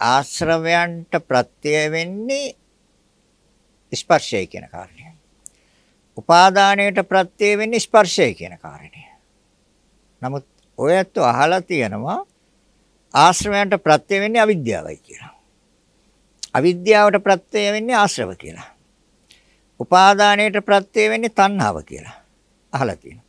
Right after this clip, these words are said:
නමුත් බුදුරජාණන් වහන්සේ මෙතනදී දේශනා කරනවා ආශ්‍රවයන්ට ප්‍රත්‍ය වෙන්නේ ස්පර්ශයයි කියලා. ඒ කියන්නේ අවිද්‍යාව නැහැ කියන එක නෙමෙයි මෙතන කියන්නේ. ඒක එක පැත්තක්.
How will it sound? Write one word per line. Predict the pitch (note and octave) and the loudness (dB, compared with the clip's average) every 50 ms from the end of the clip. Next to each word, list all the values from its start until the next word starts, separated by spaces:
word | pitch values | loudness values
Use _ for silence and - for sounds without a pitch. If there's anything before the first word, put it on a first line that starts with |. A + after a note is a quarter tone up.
| _ _ _ _ _ _ _ _ - | _ _ _ _ _ _ _ _ -8
නමුත් | G3+ A3 A#3 G#3+ _ _ | -6 -4 -6 -6 _ _
බුදුරජාණන් | - C3 C#3 C#3+ G#3 A3 A3+ G#3+ A#3 A3 A3 A3 A3+ A3+ A#3 | -8 -6 -4 -2 0 0 0 0 0 -2 -2 -2 -4 -6 -6
වහන්සේ | A#3 A#3 A#3 A#3 A#3+ A#3+ B3 B3+ - - - A#3+ | -8 -6 -6 -6 -6 -8 -8 -12 -12 -8 -8 -6
මෙතනදී | A3 G#3+ G#3+ - A#3+ A#3+ A#3+ A#3 A#3+ A#3 | -6 -6 -6 -6 -6 -6 -6 -8 -8 -8
දේශනා | A#3 A#3+ A#3+ - - B3 C4 C4 B3 B3 | -8 -8 -8 -8 -10 -8 -8 -6 -6 -8
කරනවා | A#3+ - C4+ B3+ C4 C4 C#4+ D#4 E4 E4+ D#4 - - _ _ _ _ - | -8 -8 -10 -8 -8 -8 -8 -8 -6 -6 -8 -8 -12 _ _ _ _ -4
ආශ්‍රවයන්ට | D#3+ F#3+ A3+ B3 - - D#4+ B3+ B3 C4 C4 C4 B3+ C4 C4 C4 - C4 A#3+ | -2 -2 -2 -2 -4 -6 -6 -4 -4 -2 -4 -4 -6 -6 -8 -8 -6 -6 -6
ප්‍රත්‍ය | - - A3+ A3 G3+ _ _ - B3 B3 B3+ B3+ B3 | -4 -2 -2 -2 -2 _ _ -4 -4 -2 -2 -4 -6
වෙන්නේ | B3 B3+ B3+ C#4 D#4 A#3+ - - | -8 -10 -12 -12 -16 -18 -16 -14
ස්පර්ශයයි | A#3 - - - D#3 G#2 - - - D2 C#2+ C#2+ | -14 -10 -6 -4 -6 -4 -6 -8 -14 -14 -16 -18
කියලා. | _ - - - _ _ _ _ _ _ _ _ _ _ _ _ _ _ _ _ _ _ _ _ _ - | _ -20 -20 -20 _ _ _ _ _ _ _ _ _ _ _ _ _ _ _ _ _ _ _ _ _ -2
ඒ | D3 D#3 | -2 0
කියන්නේ | D3+ G#3 G#3 G3 F3+ C#3+ A#2+ _ _ _ _ _ _ _ _ _ - - | 2 2 0 2 0 -2 -4 _ _ _ _ _ _ _ _ _ -4 -2
අවිද්‍යාව | B2 C#3+ D#3 D3+ D#3+ E3+ G#3 A3 A3 A3+ A3+ A3+ A#3+ A#3+ A3 F#3+ F3 | -2 -2 -2 -4 0 4 8 8 10 10 8 8 6 2 0 -2 -4
නැහැ | D#3 D#3 D#3+ F#3 A3 | -4 -2 -2 -2 -2
කියන | A3 - C4+ A#3+ | -2 -2 -2 -2
එක | G#3 - - | -2 -2 -4
නෙමෙයි | D3+ C#3 C3 C3 B2 | -4 -4 -4 -4 -4
මෙතන | A#2+ A2+ - A#2 G#2+ G#2 | -6 -6 -6 -8 -8 -8
කියන්නේ. | - - B2 A#2 G2 F2 G#2 A2 C#3+ G#3 C#4 A#4+ - _ _ _ _ _ - _ _ - | -6 -4 -4 -4 -4 -4 -8 -8 -6 -6 -6 -8 -10 _ _ _ _ _ -20 _ _ -6
ඒක | - D3 D#3 | -4 0 0
එක | E3 C3 - C#3+ | 0 0 0 0
පැත්තක්. | - - E3+ F3+ - - - A#2 A#2+ A#2+ | 4 4 4 4 2 0 -2 -2 -2 -2